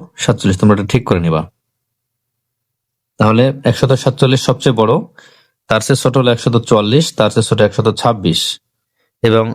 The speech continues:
সবচেয়ে ছোট যে সংখ্যাটি সেটা হচ্ছে সত্তর। তাহলে আমরা এটাকে, এটাকে আমরা অধক্রমে সাজালাম।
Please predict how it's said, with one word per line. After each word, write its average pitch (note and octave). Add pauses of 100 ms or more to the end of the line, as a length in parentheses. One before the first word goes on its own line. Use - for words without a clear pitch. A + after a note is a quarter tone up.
(340)
সবচেয়ে D3+
ছোট A#2
যে G#2
সংখ্যাটি G2+
সেটা C3
হচ্ছে A2
সত্তর। E2+ (2000)
তাহলে G#2+
আমরা G#2+
এটাকে, B2 (880)
এটাকে A2+
আমরা A#2+ (800)
অধক্রমে A#2
সাজালাম। E2+